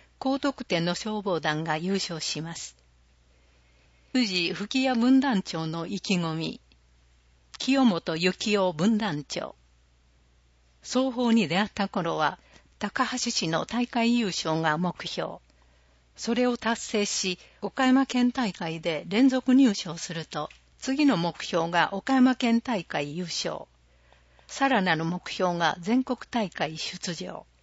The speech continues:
ここまでの道のりを十五年費やしました。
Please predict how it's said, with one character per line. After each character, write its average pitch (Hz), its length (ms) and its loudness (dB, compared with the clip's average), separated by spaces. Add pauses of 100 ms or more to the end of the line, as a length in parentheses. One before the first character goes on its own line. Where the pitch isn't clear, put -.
(600)
こ - 120 -6
こ 254 140 4
ま 240 160 6
で 185 120 0
の 165 140 -2
道 175 100 0 (160)
の 190 140 0
り 175 160 -4
を 165 280 -2
十 240 220 0
五 180 180 0
年 220 280 2
費 185 200 -4
や 170 100 -2
し - 220 -6
ま 185 120 -8
し - 160 -8
た。 - 140 -8